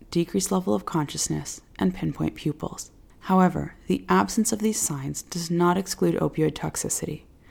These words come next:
particularly in the case of co-ingestions causing a mixed toxidrome. You may also observe mild hypothermia, hypotension, and bradycardia on vitals.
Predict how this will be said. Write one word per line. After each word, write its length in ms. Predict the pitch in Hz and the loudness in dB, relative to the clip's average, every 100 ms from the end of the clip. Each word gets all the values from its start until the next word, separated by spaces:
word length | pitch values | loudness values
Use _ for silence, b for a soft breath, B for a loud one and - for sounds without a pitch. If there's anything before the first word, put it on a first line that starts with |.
| B B - | B B -4
particularly 680 | 208 190 202 202 208 214 | -4 0 0 2 2 2
in 100 | 226 | 4
the 80 | 233 | 4
case 360 | 226 156 151 - - | 2 -2 -2 -2 -4
of 180 | 165 - | -8 -4
co-ingestions 920 | 202 214 202 160 151 - - 156 - | 2 4 4 2 -6 -8 -8 -8 -6
causing 360 | - 170 190 | 0 2 4
a 40 | 185 | 2
mixed 360 | 147 147 - | 2 -2 -6
toxidrome. 640 | - 156 - 160 156 156 170 - - - - - - B B B B B | -6 -6 -6 -4 -4 -4 -8 -12 -20 -20 -20 -20 -20 B B B B B
You 100 | 202 | 4
may 160 | 190 185 | 6 8
also 300 | 190 185 226 | 6 4 2
observe 320 | 208 202 185 | 2 0 2
mild 340 | 170 160 170 | 2 2 2
hypothermia, 840 | - 180 190 185 160 151 156 160 185 - - | -2 -2 -4 0 0 2 0 -2 -8 -14 -4
hypotension, 760 | 185 185 196 180 147 - 156 151 - | -2 0 -2 -2 -4 -4 -8 -8 0
and 160 | 170 165 | 0 2
bradycardia 640 | 165 165 - 156 143 147 | 0 0 -2 -2 -2 -2
on 160 | 143 139 | -2 -2
vitals. 560 | 143 143 147 151 - | -4 -4 -6 -8 -12